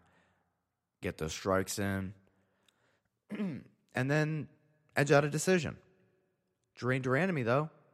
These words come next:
this is a chance for her to come out and show that her takedown defense has gotten better and that she defends with great knees up the middle. I think that would be great. I think that's a awesome takedown defense, um, especially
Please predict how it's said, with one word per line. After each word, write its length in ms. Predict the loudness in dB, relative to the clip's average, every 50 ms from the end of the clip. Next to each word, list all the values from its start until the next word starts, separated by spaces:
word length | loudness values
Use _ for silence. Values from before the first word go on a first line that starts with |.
| _ _
this 160 | -8 -6 -4 -4
is 80 | -4
a 20 | -2
chance 240 | -2 -4 -4 -4
for 100 | -2 -4
her 60 | -4 -2
to 60 | -2
come 160 | -2 -2 0
out 200 | 0 0 0 -2
and 300 | -4 -4 -4 -4 -6 -6
show 240 | -4 -2 -2 0 0
that 200 | 0 -2 -2 -4
her 180 | -4 -4 -4
takedown 340 | -4 -4 -4 -4 -4 -4 -4
defense 320 | -4 -6 -6 -8 -8 -10 -10
has 80 | -6
gotten 260 | -2 0 0 0 0
better 360 | -2 -2 0 0 0 -2 -4 -6 -14 -20 -20 _ _ _ _ _ _ _ _ _ _ _ _ _ _ -6
and 440 | -4 -2 -2 -2 -2 -4 -4 -4 -4
that 280 | -4 -2 -2 -4 -6 -8
she 240 | -10 -10 -8 -8 -8
defends 360 | -6 -6 -4 -4 -4 -6 -8
with 180 | -10 -12 -12 -6
great 240 | -4 -4 -4 -2 -4
knees 180 | -8 -8 -8 -8
up 140 | -10 -12
the 80 | -12 -12
middle. 280 | -10 -8 -8 -8 -8 -10 _ _ -18 -16
I 60 | -12
think 120 | -8 -6
that 80 | -4 -4
would 80 | -4
be 80 | -6 -10
great. 480 | -14 -16 -12 -10 -8 -6 -6 -8 -10 -12
I 400 | _ _ _ -20 -20 -20 -20 _ _
think 120 | -12 -10 -10
that's 180 | -10 -8 -8
a 180 | -6 -6 -8 -10 _ _ _ _ _ _ _ _ _ _ _ _ _ _ _ _ _ -6
awesome 380 | -4 -4 -4 -4 -6 -8 -8
takedown 420 | -4 -4 -4 -4 -2 -2 -2 -2 -2
defense, 540 | -4 -4 -4 -2 -2 -4 -2 -4 -6 -8 -8 -10 -10
um, 360 | -10 -8 -8 -8 -10 -12 -14 -20 _ _ -16
especially 680 | -16 -10 -6 -6 -6 -4 -4 -2 -2 -2 -2 -2 -6